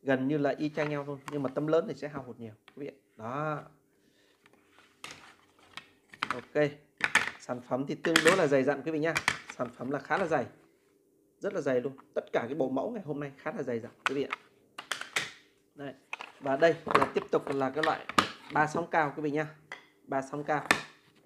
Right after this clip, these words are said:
Đó, cũng có đồng màu với lại tấm phẳng luôn để chúng ta đảo, tạo những cái điểm nhấn nhá quý vị nhá. Tạo điểm nhấn nhá cho sản phẩm. Thích cái màu nào đồng màu với cái nào đó thì quý vị. Đây quý vị. Quý vị nhá, ghép hai lại với nhau.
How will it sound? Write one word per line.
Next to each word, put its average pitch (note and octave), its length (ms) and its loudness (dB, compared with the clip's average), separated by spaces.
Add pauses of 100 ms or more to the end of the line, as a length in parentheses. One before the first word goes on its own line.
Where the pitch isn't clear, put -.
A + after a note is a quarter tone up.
(800)
Đó, C3+ 220 -4 (260)
cũng G3 260 -2
có F#3+ 260 2
đồng C3+ 220 6
màu B2 180 4
với D3 120 2
lại C#3+ 120 -2
tấm E3 100 0
phẳng B2 240 -4
luôn D3+ 200 4 (120)
để B2 180 0
chúng D3+ 140 -4
ta D3+ 220 0
đảo, A#2 340 -6 (160)
tạo A#2+ 200 0
những C3+ 140 -8
cái D#3+ 60 -4
điểm B2 180 -4
nhấn C#3+ 160 0
nhá D#3+ 280 -2
quý F3 60 -10
vị D#3+ 80 -6
nhá. C#3 160 -6 (440)
Tạo - 200 -8
điểm A#2+ 160 -4
nhấn C3+ 160 -2
nhá D#3 220 -6
cho D3 60 -10
sản C3 220 -14
phẩm. A2 200 -10 (760)
Thích G#3 180 -2
cái G3 100 -2
màu C#3 220 0
nào A#2+ 260 -2
đồng B2 240 0
màu A#2 200 0
với B2+ 140 0
cái D#3 80 -2
nào B2 200 -8
đó - 100 -14
thì A#2 120 -6
quý C#3 180 -2
vị. - 80 -2 (880)
Đây B2+ 200 -10
quý C#3 40 -8
vị. C3+ 80 -4
Quý - 720 -18
vị B2 60 -10
nhá, C3 140 -8 (300)
ghép C3+ 200 -8
hai A#2+ 140 -6
lại A2+ 120 -8
với A#2+ 80 -12
nhau. B2+ 120 -10